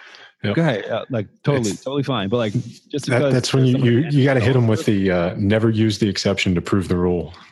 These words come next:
Speaker 2: Exactly. Like, th-, there's always gonna be a freak at the end of the bell curve. You know what I
Speaker 1: Yep.
Speaker 2: mean? And it's,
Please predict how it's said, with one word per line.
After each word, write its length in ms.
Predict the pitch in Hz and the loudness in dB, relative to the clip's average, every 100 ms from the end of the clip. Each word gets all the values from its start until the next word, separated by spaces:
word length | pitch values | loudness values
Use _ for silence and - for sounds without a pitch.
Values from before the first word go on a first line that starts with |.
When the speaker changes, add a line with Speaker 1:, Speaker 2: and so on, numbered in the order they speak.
| _ | _
Speaker 2:
Exactly. 600 | 113 98 101 107 110 92 98 - | -12 -8 -6 -6 -6 -6 -8 -8
Like, 180 | 113 107 131 | -8 -8 -8
th-, 160 | 123 120 | -8 -8
there's 180 | 120 107 | -8 -4
always 140 | 131 | -4
gonna 120 | 143 147 | -2 -4
be 60 | |
a 20 | |
freak 300 | 127 - 135 | -6 -6 -6
at 40 | 110 | -4
the 60 | |
end 80 | 104 | -4
of 40 | 107 | -4
the 60 | |
bell 160 | 104 104 | -4 -6
curve. 300 | - - - _ | -8 -14 -16 _
You 80 | - | -8
know 60 | 101 | -4
what 60 | |
I 20 | 95 | -4
Speaker 1:
Yep. 80 | |
Speaker 2:
mean? 100 | 127 - _ _ _ _ _ | -4 -10 _ _ _ _ _
And 200 | 117 107 | -8 -6
it's, 200 | 104 95 | -6 -8